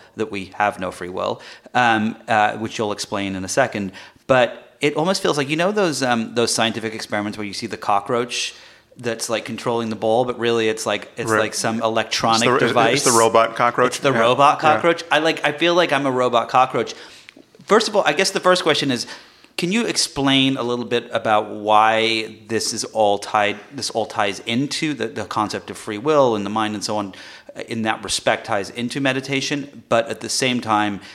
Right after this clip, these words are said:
Speaker 1: why it's also so terrifying for people to, to kind of think about it?
Speaker 2: Yeah, well, so, uh, the sense of free will is really the, the obverse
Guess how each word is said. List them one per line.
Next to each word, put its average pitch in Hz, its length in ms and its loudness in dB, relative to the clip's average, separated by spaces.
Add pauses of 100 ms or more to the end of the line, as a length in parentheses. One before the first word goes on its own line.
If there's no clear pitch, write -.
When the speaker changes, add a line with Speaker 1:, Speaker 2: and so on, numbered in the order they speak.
(140)
Speaker 1:
why 101 260 0
it's 95 200 -4
also 104 320 -4
so 95 160 -6
terrifying 92 600 -6
for 95 100 -16
people - 480 -12
to, 92 240 -8
to - 240 -16
kind 95 200 -6
of 87 60 -10
think 95 220 -8
about 92 260 -8
it? - 100 -18 (600)
Speaker 2:
Yeah, 123 400 0
well, 113 80 2
so, 139 400 0 (180)
uh, - 60 -14 (580)
the - 100 -6
sense 190 440 0
of 123 220 0
free 131 360 -2
will 104 600 2 (640)
is 110 180 -6
really 117 300 0
the, 101 360 -2 (420)
the 127 360 -10
obverse 107 840 0